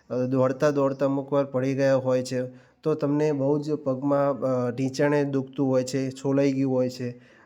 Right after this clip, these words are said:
જેથી તમે એને ઘાવ ઉપર તમે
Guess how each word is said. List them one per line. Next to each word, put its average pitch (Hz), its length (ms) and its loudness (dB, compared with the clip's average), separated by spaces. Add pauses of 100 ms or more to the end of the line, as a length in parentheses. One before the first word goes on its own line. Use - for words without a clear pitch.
(120)
જેથી 151 540 0 (260)
તમે 156 520 2 (160)
એને 147 300 2
ઘાવ 139 320 2
ઉપર 147 380 0
તમે 143 420 -2